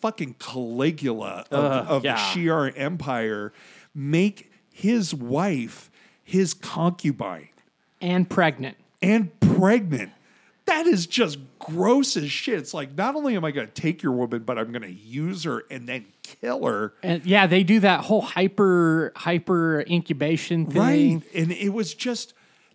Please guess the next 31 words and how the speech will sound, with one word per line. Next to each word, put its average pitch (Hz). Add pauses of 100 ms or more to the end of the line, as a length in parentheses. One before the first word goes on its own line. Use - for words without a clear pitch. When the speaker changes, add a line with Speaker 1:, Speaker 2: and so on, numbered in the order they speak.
(140)
Speaker 1:
it 202
was, - (100)
I 175
mean, 185 (120)
we're 220
talking -
about 202
comics -
in 107
the 85
seventies. - (480)
And 156
it 247
was 233
like 156
that 117
sort 170
of -
planetary 175
romance, 127
John 143
Carter, 151
Warlord 143
of 147
Mars 131
level 110 (160)
craziness 170
Speaker 2:
Mm-hmm. 127 (320)
Speaker 1:
that 139 (260)
I 214
just, 208